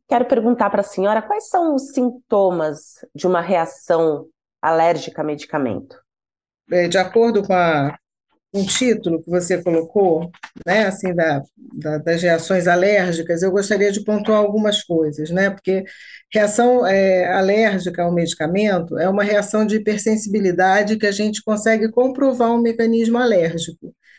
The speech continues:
Speaker 2: né? Quando a gente não tem essa comprovação, é melhor a gente falar que é uma reação de hipersensibilidade, porque existem reações,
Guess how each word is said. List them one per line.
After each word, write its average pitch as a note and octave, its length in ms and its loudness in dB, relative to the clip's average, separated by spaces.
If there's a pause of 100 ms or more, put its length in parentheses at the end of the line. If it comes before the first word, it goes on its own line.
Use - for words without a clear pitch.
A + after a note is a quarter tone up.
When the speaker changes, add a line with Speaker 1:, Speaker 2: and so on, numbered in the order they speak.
(160)
Speaker 2:
né? F3+ 140 -2
Quando A3+ 240 0
a B3 80 6
gente B3+ 260 2
não C4 220 2
tem G#3+ 140 2
essa F#3+ 240 0
comprovação, F3+ 920 0
é F3+ 80 2
melhor G3+ 380 2
a G#3 60 2
gente G#3+ 200 -4
falar G3+ 220 0
que G3+ 80 -4
é - 20 0
uma G#3+ 120 2
reação G#3+ 400 2
de A#3 100 0
hipersensibilidade, A#3 1200 0
porque F3 220 -4
existem A#3 480 0
reações, G3 720 0